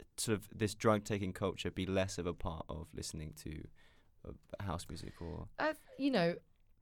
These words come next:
Speaker 2: from the beginning of time,
Speaker 1: Mm.
Speaker 2: um,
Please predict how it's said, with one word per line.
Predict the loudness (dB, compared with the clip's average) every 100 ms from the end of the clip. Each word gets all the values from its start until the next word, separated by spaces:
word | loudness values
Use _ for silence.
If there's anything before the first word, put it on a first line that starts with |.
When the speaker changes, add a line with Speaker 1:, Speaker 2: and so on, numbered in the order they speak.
| _ _ -16
Speaker 2:
from | -4 -2
the | -2
beginning | -2 -2 0 2 2
of | 0
time, | -4 -4 -2 -2 -2 -6 -4
Speaker 1:
Mm. | -4 2
Speaker 2:
um, | 2 2 0